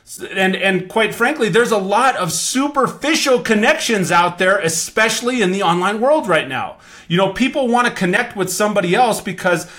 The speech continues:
they want their little piece of it, and they think, "Oh man, if I'm connected with this person, then it gets you that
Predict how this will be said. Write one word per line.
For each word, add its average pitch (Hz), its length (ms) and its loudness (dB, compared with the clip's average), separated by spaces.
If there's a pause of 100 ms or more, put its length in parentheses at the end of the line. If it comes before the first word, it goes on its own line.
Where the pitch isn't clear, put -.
(160)
they 180 120 4
want 214 260 0
their 208 120 2
little 202 260 2
piece 190 340 -2
of 208 120 0
it, 233 120 2
and 180 100 -4
they 165 80 0
think, 180 260 -2
"Oh 240 140 0
man, 233 180 2
if 214 120 -4
I'm 240 140 0
connected 240 400 -2
with 220 120 -2
this 240 220 4
person, 254 540 0 (260)
then 180 120 2
it 170 140 -4
gets 220 320 0
you 220 140 0
that 175 340 0